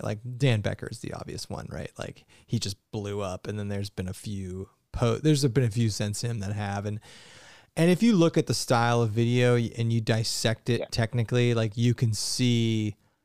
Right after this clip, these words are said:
Speaker 1: you can start to figure it out. But we fall in the same line as you, and, like, this is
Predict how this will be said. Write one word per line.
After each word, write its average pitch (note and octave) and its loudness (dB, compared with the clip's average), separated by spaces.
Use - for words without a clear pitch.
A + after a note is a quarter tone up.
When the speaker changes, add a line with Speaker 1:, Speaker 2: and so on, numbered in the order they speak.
Speaker 1:
you C3+ 2
can B2+ 6
start A2+ 0
to A2+ -2
figure A2+ 0
it G#2+ 2
out. A2 0
But A#2+ 2
we E3+ 4
fall B2+ 4
in A2 2
the A2 2
same G#2+ 0
line G#2 0
as G#2 -4
you, G#2 0
and, G2+ -2
like, G2 -4
this A#2+ 0
is F2 -6